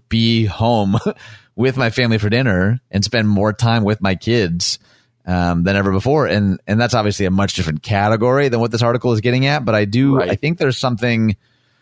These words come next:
Speaker 1: and I'm not s-, I, I don't wanna gloss over, like, some of the horrific tragedy that so many of us have faced this last year, but this does feel a little bit like, all right, so maybe there is some aspect of some of this that will, you know, over time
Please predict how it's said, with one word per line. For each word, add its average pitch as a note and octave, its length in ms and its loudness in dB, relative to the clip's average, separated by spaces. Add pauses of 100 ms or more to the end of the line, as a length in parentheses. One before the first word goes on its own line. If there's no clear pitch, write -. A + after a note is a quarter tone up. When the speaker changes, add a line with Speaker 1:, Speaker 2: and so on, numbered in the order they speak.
(440)
Speaker 1:
and C3+ 160 0
I'm C#3+ 120 0
not C3+ 140 2
s-, - 220 -4 (160)
I, E2 220 -4
I B2 140 0
don't C#3 100 0
wanna B2+ 220 0
gloss A2 340 0
over, G2 440 2
like, F#2 340 -2 (180)
some G#2 260 -2
of F#2+ 120 2
the F2+ 100 0
horrific F#2 460 0
tragedy E2+ 460 -2
that D#2 100 0
so - 140 0
many E2+ 140 2
of D#2+ 80 0
us D#2 120 -2
have D#2 120 -4
faced D#2+ 260 -2
this D2+ 140 -8
last D2 280 -4
year, D2 320 -2
but G2 240 -2
this F#2+ 180 -2
does A2+ 220 0
feel G2+ 200 0
a - 20 0
little G2+ 200 0
bit E2+ 100 -2
like, E2+ 240 -2
all B2+ 80 2
right, D3+ 200 0
so A2 120 -2
maybe B2 300 2
there C3 260 0
is B2 460 0 (680)
some C#3+ 400 0
aspect B2 480 0
of G2+ 80 0
some A2+ 120 0
of A2 100 2
this G2 260 0
that F2+ 180 0
will, F#2 640 0 (180)
you F2+ 120 -2
know, F2 160 0
over G2+ 240 0
time F2 640 0